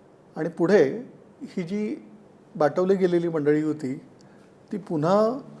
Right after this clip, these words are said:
स्वाभिमानानं पुन्हा महाराष्ट्रामध्ये आली. आणि त्यांच्यातला जो मलिक अहमद,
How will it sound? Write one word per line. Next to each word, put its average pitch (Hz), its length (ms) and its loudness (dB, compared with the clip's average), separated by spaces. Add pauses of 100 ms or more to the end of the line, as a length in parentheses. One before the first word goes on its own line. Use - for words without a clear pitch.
(440)
स्वाभिमानानं 156 840 0
पुन्हा 147 380 -6
महाराष्ट्रामध्ये 139 640 -4
आली. 135 240 -6 (920)
आणि 151 140 -2
त्यांच्यातला 156 600 0
जो 160 360 -2 (440)
मलिक 165 420 -4
अहमद, 156 500 -2